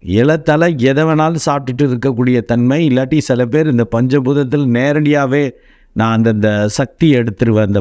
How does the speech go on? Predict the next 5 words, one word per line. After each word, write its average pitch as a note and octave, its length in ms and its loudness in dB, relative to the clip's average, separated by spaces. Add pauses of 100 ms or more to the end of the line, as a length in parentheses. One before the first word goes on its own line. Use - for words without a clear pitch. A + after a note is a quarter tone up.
பஞ்சபூதங்கள் A2+ 760 0
சக்தியன்னு A#2 560 0
இந்த A2+ 100 2
முத்திரைகள்லயே C3 800 0
எடுப்பாங்க. F#2+ 460 -4